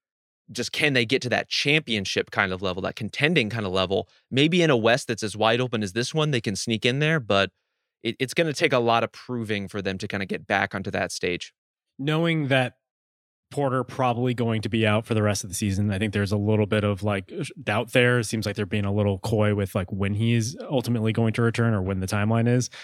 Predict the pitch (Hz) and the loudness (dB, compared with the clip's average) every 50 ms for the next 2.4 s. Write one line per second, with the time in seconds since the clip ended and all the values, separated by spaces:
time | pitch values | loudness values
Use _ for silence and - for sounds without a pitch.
0 | - - - - _ - 120 113 113 107 101 110 123 - _ _ _ - 151 127 | -20 -20 -20 -14 _ 0 2 2 4 4 2 0 -2 -4 _ _ _ -6 -2 2
1 | 123 127 131 135 131 131 131 127 117 - - _ - - 139 139 131 117 135 143 | 4 6 6 6 6 4 4 2 0 -2 -6 _ -2 2 2 2 2 2 0 2
2 | 110 135 131 127 127 135 - - | 4 4 6 6 4 2 -2 -10